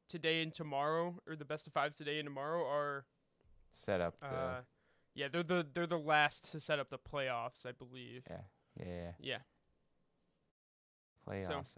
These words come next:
Speaker 2: Oh, there it is.
Speaker 1: playoffs? Um,
Speaker 2: Okay, oh, okay, I see. There's, there's groups. There's the, the upper bracket. There's, like, two brackets. I don't know. It's kinda confusing, honestly. Oh, there,
Speaker 1: Yeah,
Speaker 2: oh, there's,
Speaker 1: it,
Speaker 2: like,
Speaker 1: well, they,
Speaker 2: opposite
Speaker 1: they're
Speaker 2: side
Speaker 1: the
Speaker 2: of,
Speaker 1: same,
Speaker 2: they're opposite
Speaker 1: yeah.
Speaker 2: sides,
Speaker 1: I was
Speaker 2: yeah.
Speaker 1: gonna say, they're the
Speaker 2: Mm-hmm.
Speaker 1: same bracket, just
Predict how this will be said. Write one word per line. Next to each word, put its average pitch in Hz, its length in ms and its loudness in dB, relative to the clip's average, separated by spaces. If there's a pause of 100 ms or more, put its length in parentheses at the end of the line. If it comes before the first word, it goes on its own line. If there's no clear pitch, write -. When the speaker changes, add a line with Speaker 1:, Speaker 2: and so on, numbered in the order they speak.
Speaker 2:
Oh, 85 120 -2
there 85 200 -2
it 80 60 -6
is. 80 120 -10 (240)
Speaker 1:
playoffs? - 1500 -14
Um, 143 380 -2 (640)
Speaker 2:
Okay, 110 300 6
oh, 117 240 12
okay, 107 280 6
I 95 100 6
see. 92 200 -4
There's, 92 240 0
there's 98 240 -2
groups. 110 460 4
There's 98 320 -2 (160)
the, 95 360 6
the 98 140 4
upper 104 180 2
bracket. 95 640 4 (840)
There's, 101 120 -2
like, 107 160 0
two 135 160 2
brackets. 98 680 6
I 104 60 -2
don't 73 100 0
know. 82 60 -2
It's 80 100 -6
kinda 104 240 -2
confusing, 87 560 -6
honestly. - 440 -10 (1700)
Oh, 113 80 8
there, 117 160 12
Speaker 1:
Yeah, 165 120 10
Speaker 2:
oh, 127 140 12
there's, 113 180 10
Speaker 1:
it, - 40 8
Speaker 2:
like, 117 140 12
Speaker 1:
well, 107 80 8
they, 117 140 12
Speaker 2:
opposite - 100 2
Speaker 1:
they're 113 100 6
Speaker 2:
side 107 280 10
Speaker 1:
the 104 40 12
Speaker 2:
of, 95 60 4
Speaker 1:
same, 185 200 4
Speaker 2:
they're 117 160 8
opposite 117 360 8
Speaker 1:
yeah. 156 100 4
Speaker 2:
sides, 90 520 8
Speaker 1:
I 160 40 2
was 180 80 4
Speaker 2:
yeah. - 80 2
Speaker 1:
gonna 165 100 -4
say, 156 160 -2
they're 135 100 -4
the 113 100 -2
Speaker 2:
Mm-hmm. - 80 0
Speaker 1:
same 196 160 2
bracket, 147 520 0
just - 220 -16